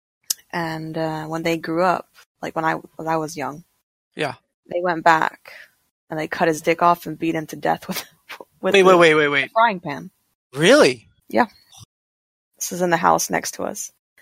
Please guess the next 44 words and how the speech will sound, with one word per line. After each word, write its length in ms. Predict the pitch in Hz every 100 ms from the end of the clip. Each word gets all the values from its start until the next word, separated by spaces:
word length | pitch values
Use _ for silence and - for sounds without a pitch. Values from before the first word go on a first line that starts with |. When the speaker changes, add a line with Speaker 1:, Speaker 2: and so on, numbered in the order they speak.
| - - - -
Speaker 1:
And, 420 | 180 170 170 170
um, 720 | 165 165 165 165 165 165 170 _ _ _ _
Speaker 2:
Like, 220 | 180 185 -
Speaker 1:
I 40 |
Speaker 2:
you 60 | 165
Speaker 1:
like 80 | 147
the 60 |
Speaker 2:
heard 140 | 160 170
this 140 | 170
Speaker 1:
apartment 280 | 151 190 175
Speaker 2:
happen, 140 | 220 214
Speaker 1:
block 180 | 143 143
Speaker 2:
or? 100 | 156
Speaker 1:
next 200 | 143 -
to, 60 | - _ _ _ _ -
yeah, 200 | 233 180 -
this 100 | -
happened 380 | 196 190 156 - _
for 180 | -
real. 300 | 180 160 151
Like, 400 | 151 131 - - _ -
Speaker 2:
Shit. 840 | - - - - 196 160 - - - _
Speaker 1:
and, 340 | - 175 175 175
uh, 500 | 170 170 165 160 175 - -
you 80 |
know, 80 | 185
everyone 280 | 175 208 185
was 140 | 170
like, 140 | - 180
"Yeah, 160 | 247
good 160 | 175 185
on 300 | 185 180 185 _ _
them." 320 | 190 202 165 - _ _ _
Speaker 2:
Yeah. 260 | 143 190 160
Speaker 1:
You 60 |
know, 140 | 196 156
like, 200 | - -
whatever. 520 | 180 214 190 202 247 - - - -
He 100 | -
deserved 380 | 175 175 180 165
it. 140 | 151 - - - -
Speaker 2:
Yeah, 260 | 139 185
yeah, 180 | 170 180
yeah. 220 | 175 175